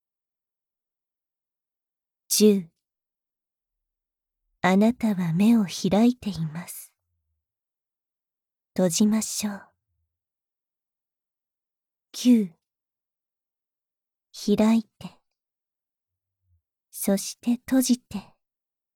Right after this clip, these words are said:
八。開いて。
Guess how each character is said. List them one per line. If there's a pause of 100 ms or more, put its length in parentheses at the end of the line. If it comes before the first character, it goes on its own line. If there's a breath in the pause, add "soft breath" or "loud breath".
(1900)
八。 (1900)
開
い (160)
て。